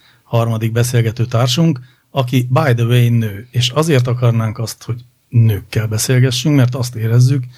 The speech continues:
hogy a mi témánkról jellemzően férfiak szoktak beszélgetni férfiaknak. És valahogy a női szempont, vagy a, szokták a női energiát mondani, de az talán nem hoznám most ide.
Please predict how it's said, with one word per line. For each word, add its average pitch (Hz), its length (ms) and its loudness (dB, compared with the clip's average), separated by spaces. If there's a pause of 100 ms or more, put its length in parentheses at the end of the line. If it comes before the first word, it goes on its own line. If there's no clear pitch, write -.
(300)
hogy 113 140 -6
a 110 60 0
mi 127 160 2
témánkról 120 800 2 (220)
jellemzően 120 840 2
férfiak 123 500 0
szoktak 123 360 -2
beszélgetni 117 600 0
férfiaknak. - 800 -6 (300)
És - 80 -18
valahogy 123 360 2
a 110 60 -2
női 120 440 2
szempont, 110 800 -4
vagy 107 180 -12
a, 104 220 -6 (260)
szokták - 540 -6
a 110 40 -12
női 104 300 -4
energiát 101 540 -10
mondani, 110 340 0
de 113 80 -4
az 107 120 -8
talán 117 340 0 (360)
nem 123 400 4
hoznám 120 400 4
most 120 260 0
ide. 123 220 4